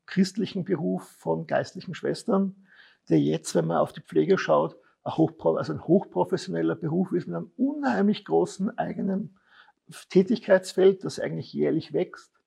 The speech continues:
mit innovativen Leuten, die dadurch neue Sachen entwickeln. Also es ist so viel an Energie in der ganzen Sache,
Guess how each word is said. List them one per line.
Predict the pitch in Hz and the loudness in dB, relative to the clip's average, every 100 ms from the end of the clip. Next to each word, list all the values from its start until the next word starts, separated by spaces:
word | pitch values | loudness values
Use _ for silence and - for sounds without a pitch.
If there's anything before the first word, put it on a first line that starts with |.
| _ _ _ _ | _ _ _ _
mit | 165 160 | -2 0
innovativen | 185 185 170 180 175 180 180 | 2 4 4 0 -2 -2 0
Leuten, | 147 170 - 190 | 0 0 -2 -6
die | 175 151 | -6 -2
dadurch | 139 175 - | 0 0 -4
neue | 147 143 156 | -4 -4 -4
Sachen | - 135 - | -8 -12 -8
entwickeln. | 160 143 147 156 151 - - - | -8 -6 -6 -6 -8 -10 -20 -6
Also | 131 143 | -2 0
es | - | -2
ist | 156 - | -6 -2
so | 175 202 | 4 4
viel | 185 208 190 | 4 0 0
an | 190 | 0
Energie | 160 180 - 196 247 | -2 -4 2 4 4
in | |
der | - | 2
ganzen | 143 147 - 143 | -2 -6 -10 -12
Sache, | - - 190 208 | -12 -8 -8 -8